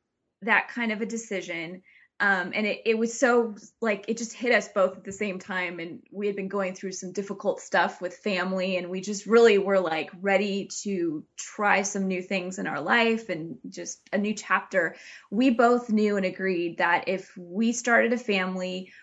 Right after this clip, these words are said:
we would need to change our life. Neither of us wanted to be, like, working ten hours a day and having our child in daycare, which is, there's nothing wrong with that. But we just knew for us, it just didn't sound appealing. If we were gonna have kids, we were like,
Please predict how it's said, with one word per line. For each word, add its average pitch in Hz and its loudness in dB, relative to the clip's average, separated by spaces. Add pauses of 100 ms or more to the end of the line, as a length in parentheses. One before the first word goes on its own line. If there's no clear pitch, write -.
(140)
we 226 2
would 214 4
need 196 0
to 190 -10
change 196 -4
our 156 0
life. 135 -2
Neither 226 6
of 233 2
us 226 -2
wanted 190 2
to 202 -8
be, 185 -6
like, 175 -4
working 208 0 (180)
ten 226 0
hours 202 6
a 208 -2
day 196 2 (440)
and 190 2
having 196 2
our 175 2
child 196 2
in 170 -6
daycare, 208 0
which 196 0
is, 190 -8
there's 180 2
nothing 208 2
wrong 190 2
with 202 -4
that. 196 2
But 165 -2
we 233 2
just 226 0
knew 190 2
for - -2
us, 190 2 (280)
it 135 -6
just 196 -8
didn't 214 0
sound 175 0
appealing. 151 -6
If - -10
we 202 2
were 226 4
gonna 247 4
have 208 4
kids, 214 0
we 202 -2
were 202 0
like, 147 -2